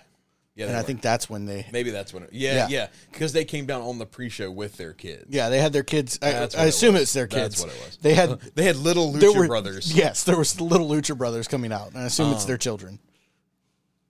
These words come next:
Speaker 1: So M J F retains. This was a banger of a match. Thirty minutes long almost. Twenty-seven, twenty-eight minutes.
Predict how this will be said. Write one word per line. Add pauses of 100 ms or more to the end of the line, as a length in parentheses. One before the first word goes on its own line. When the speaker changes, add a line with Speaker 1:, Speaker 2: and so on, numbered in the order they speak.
(540)
Speaker 1:
So (100)
M
J
F
retains. (640)
This
was
a (720)
banger
of
a
match. (840)
Thirty
minutes
long
almost.
Twenty-seven, (260)
twenty-eight
minutes.